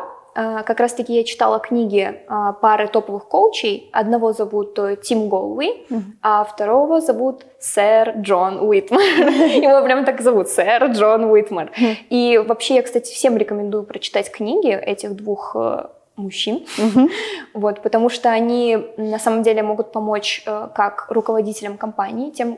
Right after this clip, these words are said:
Speaker 1: кто руководит коллективом, а, так и, в принципе, обычным людям, а, как там с-, э, заниматься самоанализом, например. В одной из
Speaker 2: Мгм.
Speaker 1: книг даже есть, э,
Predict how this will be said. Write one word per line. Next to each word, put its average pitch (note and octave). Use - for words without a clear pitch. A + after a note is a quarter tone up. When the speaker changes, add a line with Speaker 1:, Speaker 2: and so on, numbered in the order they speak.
Speaker 1:
кто A3
руководит G#3
коллективом, G#3
а, G3
так C#4
и, A#3+
в -
принципе, A#3+
обычным G#3
людям, C4+
а, G#3
как A3
там G3
с-, -
э, G#3
заниматься G#3+
самоанализом, F#3+
например. -
В G3
одной A3
из G#3+
Speaker 2:
Мгм. G#3+
Speaker 1:
книг B3+
даже F#3+
есть, F#3
э, F#2+